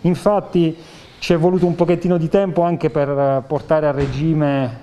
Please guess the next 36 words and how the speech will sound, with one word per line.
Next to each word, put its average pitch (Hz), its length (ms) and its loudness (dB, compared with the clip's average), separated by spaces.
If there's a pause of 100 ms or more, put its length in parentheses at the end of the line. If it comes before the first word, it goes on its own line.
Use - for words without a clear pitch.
(120)
eh, 147 80 -2
la, 131 800 0
la, 143 180 0
la 160 140 0
componente 147 480 0
economica, 143 560 0
perché 135 340 -6 (140)
capite 143 340 0
bene 143 340 0 (320)
per 143 140 0
un 147 100 2
documento 147 520 0
del 147 160 0
genere 139 420 0
è - 20 0
necessario 131 840 -2 (300)
un 135 120 0
impegno 139 380 0
economico 135 920 -2
significativo, 147 1000 0 (400)
quindi 135 240 2
un 135 80 2
grazie 139 380 2
anche 135 420 2
all'assessore 131 800 0
al 127 120 0
bilancio 135 520 -2
che 123 100 -2
ci 127 120 -4
ha 135 80 2
aiutato 131 680 -2 (380)
a, 127 280 0
a 151 80 -2
raggiungere 131 540 0
questo 131 240 -2
risultato. 120 640 -2